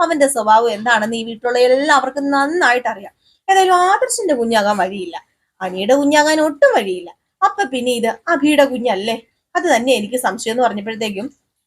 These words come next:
നമ്മുടെ അനാമിക പറഞ്ഞു, "അല്ല,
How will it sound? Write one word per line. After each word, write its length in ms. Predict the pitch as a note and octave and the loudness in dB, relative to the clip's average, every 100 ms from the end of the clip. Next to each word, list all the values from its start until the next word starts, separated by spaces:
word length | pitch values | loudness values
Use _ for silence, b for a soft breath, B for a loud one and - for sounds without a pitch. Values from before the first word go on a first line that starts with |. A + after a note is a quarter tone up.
| _ - | _ -8
നമ്മുടെ 180 | A3+ A#3 | 0 2
അനാമിക 440 | G3 G3 A3 B3+ | 2 2 0 2
പറഞ്ഞു, 340 | C#4 B3 A#3 B3 b b b - | 2 2 0 -8 b b b -2
"അല്ല, 520 | F4+ F#4+ D4 D4+ G3 | -2 2 2 2 -2